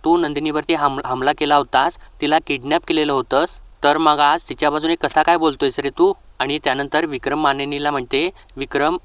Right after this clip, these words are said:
मानिनी हा तिच्या बाजूने बोलतोय, याचाच अर्थ तिने त्याला ब्लॅकमेल केलेलं असणार आहे," असं वसूने म्हटल्यानंतर सगळ्यांना परत धक्का बसतो. तर वसू पुढं म्हणते, "नाही तर ना याला आमिष सुद्धा दाखवलं असू शकतं."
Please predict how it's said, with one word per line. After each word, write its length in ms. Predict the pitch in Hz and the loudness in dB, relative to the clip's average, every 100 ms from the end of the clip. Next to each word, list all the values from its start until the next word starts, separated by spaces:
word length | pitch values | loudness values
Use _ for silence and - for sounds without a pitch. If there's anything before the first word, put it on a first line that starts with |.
| - | -2
मानिनी 400 | 131 131 147 160 | 0 0 -2 -4
हा 280 | 165 135 160 - - - | 0 4 4 2 -8 -6
तिच्या 260 | 165 - 175 | -2 2 2
बाजूने 360 | 170 170 170 | 2 2 0
बोलतोय, 480 | 151 135 127 147 170 | 0 0 0 0 2
याचाच 360 | 139 127 165 - | 2 2 2 4
अर्थ 280 | 143 143 - 156 226 - - 143 | 2 2 0 2 0 -4 -10 -6
तिने 240 | 143 156 - | 0 0 2
त्याला 260 | 131 147 | 2 4
ब्लॅकमेल 480 | 156 135 131 151 147 147 | 2 0 -2 -2 -4 -2
केलेलं 240 | 147 147 | -2 0
असणार 340 | 147 - 143 | -2 0 0
आहे," 300 | 143 139 117 101 - - | 0 0 -2 -4 -12 -4
असं 280 | 131 - 151 | 0 2 4
वसूने 380 | 143 147 147 | 2 0 0
म्हटल्यानंतर 640 | 160 131 135 147 143 143 165 | -2 -2 -4 -4 0 0 0
सगळ्यांना 420 | - 131 135 147 | 0 -2 -2 -4
परत 240 | - 147 | -2 -2
धक्का 360 | 160 156 - 151 | -2 -4 0 0
बसतो. 400 | 147 139 - 107 - - - | 0 -2 -2 -4 -4 -8 0
तर 140 | 135 | 0
वसू 260 | 147 135 139 | 2 0 -2
पुढं 180 | 147 147 | -2 -2
म्हणते, 320 | 143 139 151 | -4 -2 0
"नाही 260 | 160 135 135 | 0 -2 -2
तर 100 | 156 | -2
ना 180 | 147 151 | 0 0
याला 240 | 160 143 156 | 2 2 2
आमिष 280 | 135 139 151 | 0 0 -2
सुद्धा 340 | - 139 131 151 | -2 -2 0 2
दाखवलं 460 | 143 - 143 147 - | 2 2 0 0 -2
असू 220 | 135 143 | -4 -2
शकतं." 440 | 147 - - 127 | -4 -4 -2 -2